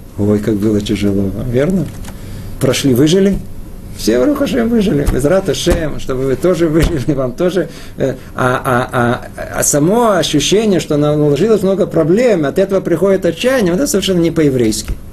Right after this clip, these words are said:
Наоборот, пришло много проблем, вот здорово. <laughs> Нас нет, Творец не забывает нас.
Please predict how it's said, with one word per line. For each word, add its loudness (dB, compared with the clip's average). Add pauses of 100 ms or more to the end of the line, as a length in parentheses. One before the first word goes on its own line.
(120)
Наоборот, 2
пришло 0
много 0
проблем, 0
вот 2
здорово. 0
<laughs> -4
Нас -2
нет, -6
Творец 0
не -2
забывает 0
нас. -4